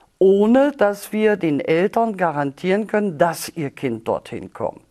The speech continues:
Das ist nach wie vor Wille und Entscheidung der Elternschaft. Aber ideal ist natürlich, wenn ein Kind möglichst wenig Einrichtung wechseln muss. Das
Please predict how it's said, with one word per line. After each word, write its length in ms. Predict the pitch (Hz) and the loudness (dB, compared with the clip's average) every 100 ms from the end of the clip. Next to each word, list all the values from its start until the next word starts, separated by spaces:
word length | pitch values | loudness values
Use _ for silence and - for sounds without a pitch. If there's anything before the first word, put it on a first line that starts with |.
| _ - | _ -4
Das 240 | 147 - | -4 -4
ist 300 | - - - | -10 -8 -6
nach 440 | 139 143 170 220 | -2 2 0 -2
wie 140 | 226 214 | -6 -6
vor 460 | 226 220 220 226 226 - - - _ | -2 2 2 0 -4 -18 -20 -20 _
Wille 720 | 123 135 175 190 208 247 269 - | -14 0 2 4 4 4 0 -2
und 240 | 185 170 - | -4 -4 -6
Entscheidung 720 | 131 - 160 160 170 185 185 | -8 -4 -2 0 0 -4 -4
der 240 | 160 - | -4 -2
Elternschaft. 680 | 160 165 170 131 - 101 - _ _ _ _ | 0 0 0 -4 -6 -8 -8 _ _ _ _
Aber 640 | 131 147 190 220 254 277 - - - - - _ | -2 0 2 2 0 0 -6 -20 -20 -20 -20 _
ideal 680 | 208 240 277 247 202 214 226 | 0 2 4 4 4 2 0
ist 260 | 226 - 240 | -2 -2 0
natürlich, 640 | 226 233 226 226 214 - | 0 0 -2 -2 -4 -2
wenn 240 | 170 185 | 0 0
ein 380 | - 147 127 127 | -2 -2 -4 -6
Kind 440 | - 214 285 - 147 | 0 2 2 0 -2
möglichst 560 | 160 156 127 117 - | -2 -2 -8 -14 -6
wenig 480 | 143 170 202 220 - - | -2 0 0 -2 -6 -4
Einrichtung 800 | 139 160 190 185 185 190 175 143 | -2 2 2 0 -2 -2 -2 -2
wechseln 440 | 147 - 147 107 | -4 -4 -6 -6
muss. 340 | 104 - - - - - - - _ _ - | -8 -10 -14 -20 -20 -20 -20 -20 _ _ -2
Das 260 | 202 202 | -2 -2